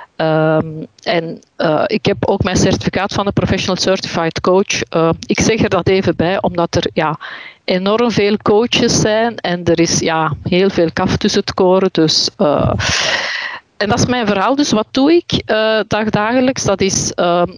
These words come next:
ook nog een stuk training. Dat is vooral dan rond coachend leidinggeven en zelfmanagement.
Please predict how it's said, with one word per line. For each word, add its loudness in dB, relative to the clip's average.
ook 0
nog 0
een 2
stuk -4
training. 0
Dat 2
is 0
vooral 2
dan 2
rond -2
coachend 2
leidinggeven 4
en 0
zelfmanagement. 0